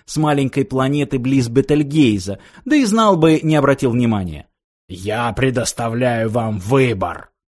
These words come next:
Либо умрите в вакууме космоса, либо..." Он выдержал мелодраматическую паузу. "Либо скажите,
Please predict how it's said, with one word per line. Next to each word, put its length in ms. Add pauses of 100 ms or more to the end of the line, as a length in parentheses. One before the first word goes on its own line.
(400)
Либо 300
умрите 880
в 140
вакууме 720
космоса, 960
либо..." 680 (520)
Он 200
выдержал 800
мелодраматическую 1200
паузу. 680 (500)
"Либо 240
скажите, 760